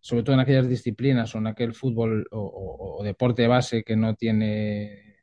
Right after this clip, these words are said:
aún los derechos, ninguna liga, y que por tanto puedes de alguna forma ver cómo generar ese contenido, cómo explotarlo, cómo darle un mejor servicio a tu aficionado,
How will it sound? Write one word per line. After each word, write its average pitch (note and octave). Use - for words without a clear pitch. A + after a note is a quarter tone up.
aún A2
los G#2+
derechos, A#2
ninguna A2
liga, C3+
y A#2
que A2+
por G#2
tanto A2
puedes G#2
de G#2
alguna G#2
forma G#2+
ver A2
cómo G#2
generar A2
ese -
contenido, A2
cómo A2
explotarlo, A2
cómo G#2+
darle A2
un G#2+
mejor G#2
servicio A2+
a G2+
tu G#2+
aficionado, A#2